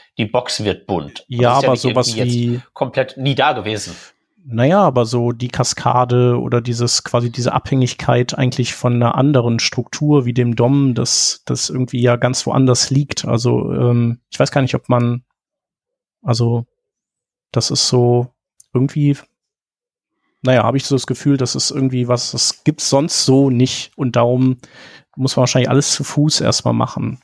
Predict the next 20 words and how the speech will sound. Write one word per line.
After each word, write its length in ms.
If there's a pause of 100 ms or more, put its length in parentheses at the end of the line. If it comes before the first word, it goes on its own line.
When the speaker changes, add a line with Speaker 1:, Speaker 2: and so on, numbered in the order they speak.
Speaker 2:
bei 120
C 180
S 160
S. 260
Man 120
muss 180
das 180
irgendwie 240
sich 220
alles 260
erarbeiten 760 (560)
und 120
kann 200
da 80
gar 180
nicht 260
auf 160
so 140
viel 180
fertige, 760